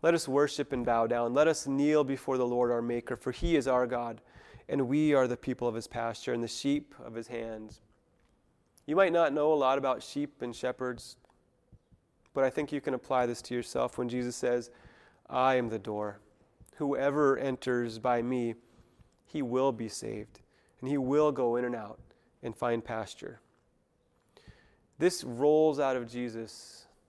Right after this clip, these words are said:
in specific times, like for the man who was thrown out of the synagogue, and specific times when we need it. We need reminded that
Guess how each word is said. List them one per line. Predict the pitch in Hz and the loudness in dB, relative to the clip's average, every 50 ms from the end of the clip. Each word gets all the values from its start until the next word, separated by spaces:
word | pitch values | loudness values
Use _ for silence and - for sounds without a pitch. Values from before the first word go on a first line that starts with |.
| _ - _ _ _ _ _ _ _ | _ -20 _ _ _ _ _ _ _
in | - 127 | -14 -12
specific | - - - 135 127 - - 147 - 147 135 - | -12 -6 -6 -6 -6 -4 -4 -4 -2 -2 -4 -4
times, | - 143 135 135 135 135 135 120 | -4 -2 0 0 0 -2 -2 -2
like | 123 120 117 113 - | -2 -2 -2 -4 -6
for | - 123 120 | -6 -6 -4
the | 110 110 | -4 -2
man | 117 120 123 123 123 123 123 120 - - - _ - - _ _ _ _ _ _ | 0 0 2 2 2 0 -2 -6 -10 -20 -20 _ -20 -20 _ _ _ _ _ _
who | - 147 127 | -4 0 2
was | 123 117 113 113 110 110 - - - - _ _ _ _ _ - _ _ _ _ - - _ _ _ _ - _ _ - - - - - | 2 4 2 2 -2 -6 -12 -18 -20 -20 _ _ _ _ _ -20 _ _ _ _ -20 -20 _ _ _ _ -20 _ _ -20 -20 -20 -20 -20
thrown | - - 139 135 127 127 | -4 0 2 2 2 2
out | 120 120 120 | 2 2 0
of | 117 | 0
the | 117 113 | -2 -6
synagogue, | - - 131 120 123 120 123 123 123 123 120 120 | -6 -6 -4 -4 -2 -2 -2 -2 -2 -2 -4 -4
and | 117 113 113 113 - - _ _ _ _ _ | -6 -6 -8 -8 -12 -14 _ _ _ _ _
specific | - - - 139 - - 147 - 135 123 | -14 -4 -4 -2 -2 -2 -2 -2 -2 -4
times | - - 123 123 123 123 123 123 117 | -4 -4 -4 -2 -2 -2 -4 -6 -6
when | 117 113 110 110 107 - - _ _ _ _ - | -8 -8 -8 -8 -10 -16 -20 _ _ _ _ -4
we | 127 131 131 131 | -2 0 0 0
need | 127 120 117 120 120 127 | 0 -2 -2 -2 -2 -2
it. | 131 131 - - _ _ _ _ - - _ _ _ _ _ _ _ _ _ _ _ | -4 -4 -6 -12 _ _ _ _ -20 -20 _ _ _ _ _ _ _ _ _ _ _
We | 131 135 131 | -4 -2 0
need | 131 127 131 123 | 2 0 0 0
reminded | 127 127 123 120 120 120 123 123 127 127 113 | 0 0 2 2 2 2 0 0 0 -2 -2
that | 120 120 - - - - | -2 -4 -4 -6 -10 -18